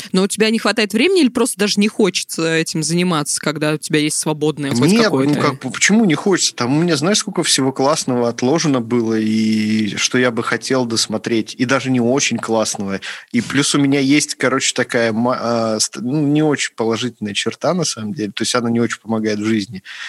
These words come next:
Speaker 2: Если я начал какой-то сериал смотреть и посмотрел, например, сезон,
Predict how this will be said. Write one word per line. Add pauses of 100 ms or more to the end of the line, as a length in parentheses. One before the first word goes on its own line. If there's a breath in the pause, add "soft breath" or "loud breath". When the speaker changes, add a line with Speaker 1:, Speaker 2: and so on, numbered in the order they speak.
(300 loud breath)
Speaker 2:
Если
я
начал
какой-то
сериал
смотреть
и
посмотрел,
например, (220)
сезон,